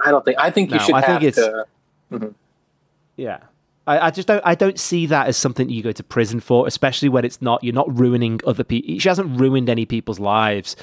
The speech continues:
Speaker 2: who invested. They just made bad investments. So she'll
Speaker 1: Right.
Speaker 2: never get investment from anybody ever again. She's an
Speaker 1: Yeah.
Speaker 2: absolute laughing stock. I'm sure she won't be able to start a company again, or, you know, things like that. I underst-, I, I, I get.
Speaker 1: But
Speaker 2: Uh,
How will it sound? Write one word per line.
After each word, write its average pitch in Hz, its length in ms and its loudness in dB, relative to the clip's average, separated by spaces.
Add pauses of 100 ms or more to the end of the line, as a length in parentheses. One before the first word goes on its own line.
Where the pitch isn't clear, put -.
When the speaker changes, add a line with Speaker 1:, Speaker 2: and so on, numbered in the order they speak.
Speaker 2:
who 117 120 0
invested. 120 580 0 (220)
They 139 80 2
just 135 180 -4
made 123 220 0
bad 110 180 0
investments. 107 720 -6 (160)
So 131 220 0 (260)
she'll 175 260 0
Speaker 1:
Right. 151 80 0
Speaker 2:
never 147 260 2
get 127 320 2
investment 120 540 -2
from 120 140 -4
anybody 110 500 -2
ever 110 300 -4
again. 101 420 -4 (140)
She's 135 200 2
an 127 140 0
Speaker 1:
Yeah. 139 80 -4
Speaker 2:
absolute 131 400 0
laughing 110 400 -4
stock. 104 440 -8 (180)
I'm 120 120 -2
sure 139 320 2
she 127 200 0
won't 127 180 2
be 151 80 -2
able 131 140 0
to - 80 -8
start 127 260 2
a - 60 -10
company 110 540 -6
again, 110 440 -4
or, 110 160 -2 (200)
you 143 60 0
know, 139 60 4
things 190 500 0
like 156 220 0
that. 117 480 0 (280)
I 113 120 0
underst-, 117 340 -4
I, 117 220 0
I, 113 220 0
I 113 100 -2
get. 123 540 0
Speaker 1:
But 208 340 0
Speaker 2:
Uh, 113 320 -2